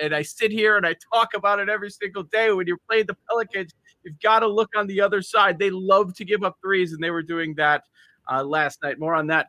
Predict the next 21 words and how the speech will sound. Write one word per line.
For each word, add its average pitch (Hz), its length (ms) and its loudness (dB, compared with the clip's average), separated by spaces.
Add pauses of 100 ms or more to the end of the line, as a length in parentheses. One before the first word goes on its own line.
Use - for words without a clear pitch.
coming 156 240 -2
up. 143 180 -2
Welcome 170 300 -2
in 139 320 -4 (460)
to 147 360 -2
Bet 190 240 0
Q 165 240 0
L 151 140 4
Daily 185 500 -4
on 147 320 0
the 139 120 -8
Bet 147 260 -6
Q 143 200 -4
L 135 280 -2
Audio 147 320 0
Network. 139 420 -8
Joe 180 140 -2
Ostrowski, 165 640 -2
my 123 140 -6 (120)
co-host 127 500 -10
today, 170 440 -4